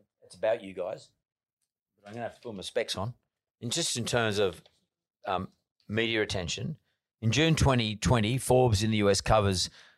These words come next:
the Good Citizen story. In August twenty twenty, Selfridges in London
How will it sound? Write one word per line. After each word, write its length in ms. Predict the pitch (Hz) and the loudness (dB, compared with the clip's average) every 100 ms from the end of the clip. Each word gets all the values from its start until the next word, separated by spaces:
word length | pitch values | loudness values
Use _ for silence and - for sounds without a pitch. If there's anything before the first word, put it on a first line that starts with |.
| _ | _
the 60 | 113 | 0
Good 200 | 113 - | 2 2
Citizen 380 | 120 107 92 101 | 2 2 2 0
story. 460 | - 101 101 135 | 2 4 4 2
In 180 | 98 95 | 0 0
August 340 | 120 131 123 | 2 2 2
twenty 240 | - 117 101 | 2 2 2
twenty, 320 | - 98 98 | 2 0 0
Selfridges 540 | 104 139 120 113 101 | 2 4 4 2 2
in 40 | 90 | 2
London 440 | 98 101 95 87 | 2 2 0 -2